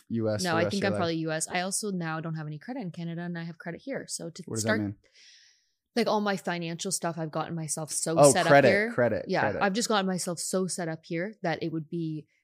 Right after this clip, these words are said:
Speaker 2: crazy for me to go backwards, you know, and have
Speaker 1: Is
Speaker 2: to
Speaker 1: going
Speaker 2: reset
Speaker 1: back
Speaker 2: up.
Speaker 1: to Canada backwards?
Speaker 2: Kind of, 'cause I have to
Speaker 1: Toronto's a
Speaker 2: get
Speaker 1: cool city.
Speaker 2: It is, but I feel like I outdid my growing there when I was younger, and I grew as much as I could,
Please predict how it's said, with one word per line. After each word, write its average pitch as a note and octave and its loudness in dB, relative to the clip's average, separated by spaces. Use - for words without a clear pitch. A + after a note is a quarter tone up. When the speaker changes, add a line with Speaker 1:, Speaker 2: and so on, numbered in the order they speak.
Speaker 2:
crazy F3 -2
for D#3+ -8
me D#3+ -4
to - -10
go D3+ -4
backwards, - -8
you F3+ -4
know, D#3+ -4
and F3 -6
have D#3+ -4
Speaker 1:
Is G#2+ 0
Speaker 2:
to - -2
Speaker 1:
going A2 4
Speaker 2:
reset - 2
Speaker 1:
back G#2+ 2
Speaker 2:
up. - -14
Speaker 1:
to G#2 -8
Canada G#2+ -2
backwards? G#2 -6
Speaker 2:
Kind F4+ -4
of, C#4 -8
'cause C4 -4
I B3+ 6
have B3 8
to C4+ 6
Speaker 1:
Toronto's - 2
a A3+ 4
Speaker 2:
get G#3 -2
Speaker 1:
cool D#4 0
city. F#3 -4
Speaker 2:
It B3+ 0
is, C#4 0
but - -2
I G3+ -4
feel B3+ -2
like A3+ 0
I F3+ 0
outdid F3+ -2
my E3+ -4
growing E3+ -6
there F#3+ -4
when G3 -4
I G3 -4
was G3 -8
younger, G3+ -8
and F3+ -6
I E3 -2
grew F3+ -6
as F3+ -6
much F3 -6
as E3 -8
I D#3 -4
could, F3+ -8